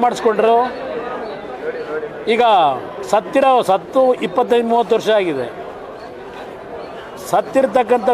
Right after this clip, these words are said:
ವ್ಯಕ್ತಿ ಹೆಸರಿನಲ್ಲಿ ಡಿನೋಟಿಫಿಕೇಶನ್ ಮಾಡಿಸಿದ್ರಲ್ಲ ಭೂಮಿಗೆ, ಆ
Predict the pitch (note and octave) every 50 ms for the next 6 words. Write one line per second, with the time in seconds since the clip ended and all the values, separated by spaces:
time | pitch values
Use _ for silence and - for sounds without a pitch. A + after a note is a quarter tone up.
0 | A3 G#3 G#3 - - - B3+ B3 A3+ A#3 - A3 A#3 A#3+ A#3 F3+ D#3+ A3+ A#3+ B3+
1 | A3+ A#3+ A#3 A#3 A3 A#3+ G#3+ F#3+ A#3 A3 G#3+ G#3+ G#3 - E3 F#3+ G#3 G3+ G#3+ G3
2 | E3+ G3+ G#3 G3+ F#3+ F3 E3 F3+ G3+ G3+ E3 C3 - - - - - - - -
3 | - - - - - - - - - - F#3+